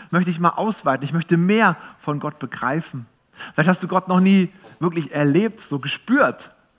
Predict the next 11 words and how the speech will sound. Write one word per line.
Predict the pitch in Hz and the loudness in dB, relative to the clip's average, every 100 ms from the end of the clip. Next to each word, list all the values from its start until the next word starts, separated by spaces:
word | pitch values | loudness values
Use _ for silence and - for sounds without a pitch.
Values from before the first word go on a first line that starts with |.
| _ _ - | _ _ -10
Kannst | 143 | -8
du | 143 | -6
sagen, | 135 135 127 | -4 -4 -4
„Ich | 120 135 | -8 -6
möchte | 147 - 127 117 - _ _ _ _ _ - | -8 -8 -10 -10 -12 _ _ _ _ _ -14
Gott | 123 - | -12 -12
spüren.“ | - 135 127 123 117 _ _ _ _ _ _ _ _ _ _ _ | -12 -10 -8 -10 -16 _ _ _ _ _ _ _ _ _ _ _
Mehr | 165 196 | 0 2
seine | 185 185 | 4 2
Stimme | - 214 214 147 | 0 2 2 0
hören. | 131 120 117 | -4 -6 -10